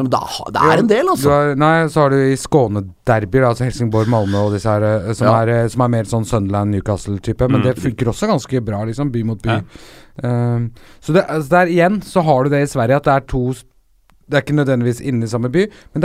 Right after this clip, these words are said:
Speaker 2: er to byer som liksom rivaliserer med hverandre sånn. Eh, mens i Norge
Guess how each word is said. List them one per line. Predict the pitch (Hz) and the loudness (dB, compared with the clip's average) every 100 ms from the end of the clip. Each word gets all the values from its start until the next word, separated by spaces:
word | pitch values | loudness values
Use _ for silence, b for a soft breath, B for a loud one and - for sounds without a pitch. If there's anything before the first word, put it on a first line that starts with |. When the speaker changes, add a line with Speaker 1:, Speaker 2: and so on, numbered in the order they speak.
| 196 | 0
Speaker 2:
er | 208 | -2
to | - 170 175 | -2 0 0
byer | 156 160 131 | 0 0 0
som | 147 | -2
liksom | 143 160 | -2 0
rivaliserer | 160 156 170 170 131 113 | 2 2 2 0 -2 -2
med | 117 | -2
hverandre | 120 117 127 | -2 0 -2
sånn. | 131 117 113 B B B B B - | -2 -2 -4 B B B B B -4
Eh, | 131 135 135 | 0 2 2
mens | 135 165 | 2 0
i | 185 | 2
Norge | 190 151 | 2 2